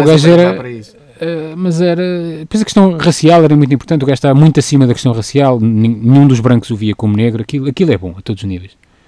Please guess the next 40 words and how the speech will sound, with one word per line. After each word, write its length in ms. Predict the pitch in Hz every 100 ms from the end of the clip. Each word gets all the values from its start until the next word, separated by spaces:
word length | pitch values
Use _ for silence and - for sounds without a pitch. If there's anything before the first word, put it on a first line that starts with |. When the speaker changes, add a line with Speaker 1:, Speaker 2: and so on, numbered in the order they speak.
| _
Speaker 1:
Ok. 240 | 135 131 110
Speaker 2:
E, 60 | 120
e 40 |
depois 280 | - 135 139
há 60 |
a 20 | 151
questão 380 | - 175 180
criminal 440 | 156 202 226 226 196
mesmo, 220 | 147 120
do, 260 | 107 104 - _ -
como 160 | 120
eu 40 | 120
fiquei, 280 | - 120 117
eu 60 |
gostei 200 | 113 131
muito 120 | 120
do 80 | 107
Making 260 | 110 110 113
a 40 |
Murderer, 400 | 113 131 139 143 _ _ _ _
depois 160 | - -
tem 100 | 117
essa 140 | 117 147
fase 500 | 139 143 117 101 92
das 120 | 98
provas 380 | - 120 123 101
e 40 |
não 80 | 95
sei 180 | - 113
o 40 |
quê, 60 | 95
do, 80 | 101
do 140 | 104
paleio 240 | 107 110 110
dos 120 | 101
advogados, 480 | 110 113 120 117 113
Speaker 1:
A 40 |
Speaker 2:
que 60 | 175
são 80 | 175
Speaker 1:
luva, 520 | 208 196 151 151